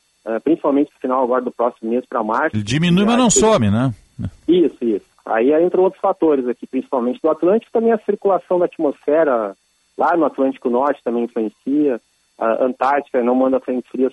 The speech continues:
Speaker 1: só no inverno, também no início do outono ela também começa a sofrer influência e o imet também atualiza mensalmente os mapas.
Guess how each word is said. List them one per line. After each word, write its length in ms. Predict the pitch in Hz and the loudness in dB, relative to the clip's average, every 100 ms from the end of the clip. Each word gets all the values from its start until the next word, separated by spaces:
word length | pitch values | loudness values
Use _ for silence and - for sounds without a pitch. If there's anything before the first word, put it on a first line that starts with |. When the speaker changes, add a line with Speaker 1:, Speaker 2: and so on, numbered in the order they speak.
| - | -2
Speaker 1:
só 220 | 131 127 | 0 0
no 80 | 127 | 0
inverno, 400 | 123 113 139 131 | 0 0 0 -2
também 360 | 123 123 120 113 _ _ _ | -2 -2 -2 -6 _ _ _
no 80 | 117 | -2
início 320 | 120 127 - | 0 -2 -4
do 120 | 120 | -2
outono 340 | 123 - 127 123 | -2 -2 -2 -2
ela 80 | 113 | -4
também 240 | 113 120 | -4 -6
começa 540 | 120 117 117 - 113 - | -4 -4 -6 -8 -10 -6
a 340 | 110 110 98 - | -4 -2 -4 -6
sofrer 260 | 117 117 | -4 -4
influência 520 | 117 - 127 147 160 170 | -4 -2 0 0 0 2
e 40 | |
o 60 | 175 | 2
imet 300 | 165 170 - | 2 -2 -2
também 180 | 175 175 | -2 0
atualiza 380 | 180 151 156 | 0 0 0
mensalmente 560 | 143 156 - 127 127 135 | 0 -2 -2 -4 -4 -6
os 100 | 156 | -6
mapas. 360 | 139 117 - | -2 -4 -4